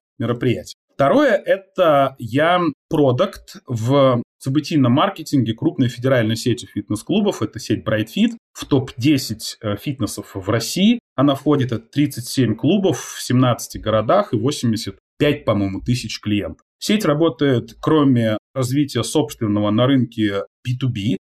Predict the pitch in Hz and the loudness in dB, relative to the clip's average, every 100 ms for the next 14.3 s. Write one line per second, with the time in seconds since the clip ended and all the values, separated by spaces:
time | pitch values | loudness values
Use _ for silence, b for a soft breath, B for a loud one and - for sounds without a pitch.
0 | _ 131 135 143 131 127 - 147 135 123 | _ 0 2 4 2 0 -2 2 4 2
1 | 104 101 123 120 - - 95 170 196 _ | 0 -6 -4 -4 -4 -6 -4 -4 -6 _
2 | _ 147 151 147 151 - 139 135 190 185 | _ 0 2 4 4 2 0 0 0 0
3 | 139 131 151 160 - - 135 147 - - | 0 0 2 0 -2 0 2 2 -2 -4
4 | 113 110 107 98 110 123 123 127 127 131 | -2 0 -2 -2 -6 -6 -4 -4 0 2
5 | 247 240 - 147 123 - 123 127 220 254 | 4 2 0 -6 -6 -6 -4 -2 0 0
6 | 247 139 165 180 127 127 120 156 131 - | 2 2 2 2 2 2 2 2 2 0
7 | 131 120 123 101 - - 214 b b - | -4 0 0 0 -6 -8 -8 b b -6
8 | 123 160 160 156 139 131 - 156 135 127 | 0 2 2 2 -2 -2 -4 -2 0 0
9 | - 120 107 - 104 120 123 _ - 156 | 0 0 0 -4 -4 -4 -4 _ -8 -2
10 | 139 117 101 98 95 85 87 - 107 - | 0 0 -2 -2 -4 -6 -12 -10 -10 -8
11 | 98 92 92 - - 101 90 82 85 165 | -8 -8 -10 -6 -2 0 -2 -4 -4 -2
12 | 262 - - 226 - 135 123 185 165 127 | -2 -4 0 0 4 4 4 2 0 2
13 | 135 127 139 160 160 - 95 95 - - | 0 2 2 2 0 -4 -8 -8 -10 -2
14 | 165 156 - | 0 0 -2